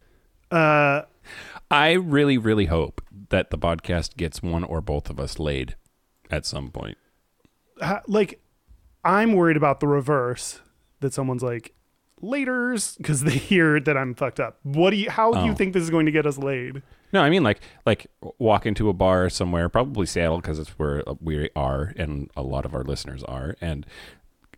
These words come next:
Speaker 2: get to talking to somebody and then say, "Oh, I have a podcast," or whatever, and then they say, "Oh, which one?" And you say, "Gayish." He's like, "Wait, you're one of the hosts on Gayish?" And then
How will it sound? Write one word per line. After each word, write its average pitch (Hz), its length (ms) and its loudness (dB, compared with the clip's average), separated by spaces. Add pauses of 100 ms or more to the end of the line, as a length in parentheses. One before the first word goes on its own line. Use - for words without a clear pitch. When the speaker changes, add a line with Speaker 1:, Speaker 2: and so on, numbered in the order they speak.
(200)
Speaker 2:
get - 120 0
to 104 80 -10
talking 110 340 0
to 85 60 -2
somebody 80 560 -2
and 90 220 -2
then 92 380 0 (180)
say, 95 380 0
"Oh, 110 120 4
I 98 80 4
have 87 100 0
a 78 60 -2
podcast," 82 600 -4
or 82 80 -4
whatever, 78 420 -2
and 80 160 -2
then 82 120 -6
they 82 80 -6
say, 92 200 -4
"Oh, 120 140 4
which 101 220 0
one?" 117 180 2
And 92 100 -2
you 87 60 -2
say, 80 220 -8
"Gayish." 87 460 -2
He's 80 100 -8
like, 80 160 -6
"Wait, 82 260 -4 (920)
you're 76 600 -6
one 80 160 -2
of 76 60 -6
the 76 140 -4
hosts - 320 -6
on 76 140 -8
Gayish?" 78 640 -8 (540)
And 82 200 -6
then 76 220 -8